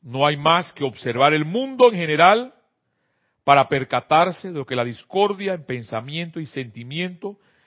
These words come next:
le hace a los bellos cuerpos que la naturaleza nos brinda para nuestra experiencia en la parte física de la vida.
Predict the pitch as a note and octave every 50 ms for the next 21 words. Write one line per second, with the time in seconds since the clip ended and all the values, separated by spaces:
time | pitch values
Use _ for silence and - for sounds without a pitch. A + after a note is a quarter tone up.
0 | _ _ _ - B2 B2+ B2+ C#3 D3+ D3+ - E3+ D3+ C3+ A#2+ C3 C#3 C3+ D3 C3+
1 | - _ _ - F3 F#3+ F#3 F#3 F#3 - F#3+ G3 F3+ - _ _ _ _ _ _
2 | _ _ _ _ - D3 C#3 C3+ B2+ B2 - B2+ A#2+ B2 B2 C#3+ D#3 D3+ - E3
3 | D3 C3+ A#2+ G#2 B2 D#3 F3 F#3+ G3 F#3+ F#3 G3 G3+ G3+ - _ _ _ _ _
4 | - - - - _ _ _ _ _ _ _ _ - C#3+ C3+ B2+ B2+ B2 A2+ -
5 | A#2+ G#2 - C3 B2 B2 C3 C#3+ D#3 D#3+ D3 - - D#3+ D3+ - - B2 A2+ A2
6 | G#2 - - B2+ B2 A#2+ - B2+ - _ C#3 C#3 - - - _ - A2+ G#2 G2+
7 | G2 G2 G2 A#2+ A#2+ A#2 G2+ G2+ F#2+ E2